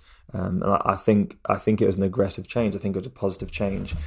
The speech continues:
Um, we might be winning, but I think, I think it was, it was visible that we were losing control of the game. And I think bringing on someone with a little bit more attacking emphasis, someone that's ca-, like, quite comfortable in those forward positions, retaining possession, holding the ball and finding his teammates, I, I think it just gives Brentford something,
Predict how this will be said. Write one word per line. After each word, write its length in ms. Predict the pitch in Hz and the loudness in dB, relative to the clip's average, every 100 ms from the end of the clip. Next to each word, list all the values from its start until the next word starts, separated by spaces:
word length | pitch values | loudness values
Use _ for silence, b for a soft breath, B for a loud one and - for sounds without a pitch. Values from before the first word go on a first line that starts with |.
| B B | B B
Um, 200 | 95 98 | 0 4
we 80 | 101 | 4
might 200 | 104 98 | 4 4
be 80 | 98 | 4
winning, 380 | 110 107 101 | 4 4 2
but 160 | 101 71 | 2 2
I 60 | 101 | 2
think, 320 | 104 95 - | 0 -2 -4
I 60 | - | -6
think 260 | - 101 - | -2 -2 -2
it 80 | |
was, 260 | 104 92 - | -2 -2 -2
it 80 | 101 | 0
was 100 | 98 | 0
visible 420 | 95 104 98 95 | 2 2 2 2
that 100 | 95 | 2
we 80 | 90 | 2
were 60 | 95 | 2
losing 320 | 98 95 92 | 4 2 0
control 340 | 90 - 95 | -4 -2 2
of 60 | 92 | 2
the 60 | 95 | 2
game. 300 | 98 95 98 | 0 0 -4
And 80 | |
I 20 | - | -4
think 180 | 104 | -4
bringing 220 | - 104 98 | 0 2 2
on 100 | 95 | -2
someone 380 | - 98 98 | -2 0 0
with 100 | 95 | -2
a 40 | 95 | 0
little 160 | 95 | 0
bit 100 | 120 | 0
more 160 | 104 98 | 0 -2
attacking 420 | 98 101 95 98 | -4 -8 -6 -2
emphasis, 500 | 98 98 - 101 - b b b | -2 -2 -2 -4 -4 b b b
someone 280 | - 104 101 | 2 6 6
that's 280 | 95 - - _ _ _ | 4 0 -10 _ _ _
ca-, 180 | - 92 - | -2 0 2
like, 180 | 92 | 0
quite 180 | - 95 | 0 -2
comfortable 600 | - 104 101 98 92 90 | 0 0 0 -2 -2 0
in 160 | 90 92 | 0 0
those 160 | 90 | -2
forward 280 | - 98 92 | -2 -2 0
positions, 480 | 90 98 - 95 90 | 2 0 0 -6 -4
retaining 400 | 95 - 98 95 | -4 -2 -2 0
possession, 380 | 98 98 - 95 | -2 -2 -4 -4
holding 320 | 98 98 98 | 0 2 2
the 60 | 95 | 2
ball 200 | 98 92 | 2 2
and 100 | 101 | -2
finding 340 | 104 95 95 | -6 -4 -4
his 100 | 101 | -6
teammates, 580 | - 98 98 98 - - b b b | -4 -4 -2 -6 -8 -16 b b b
I, 200 | - - | -2 0
I 40 | 101 | 0
think 220 | 104 104 | 0 0
it 80 | 101 | -2
just 200 | 90 - | -4 0
gives 200 | 98 85 | 0 0
Brentford 400 | 98 92 98 92 | -4 -4 -4 -2
something, 520 | 95 90 95 92 | -2 -2 -2 -4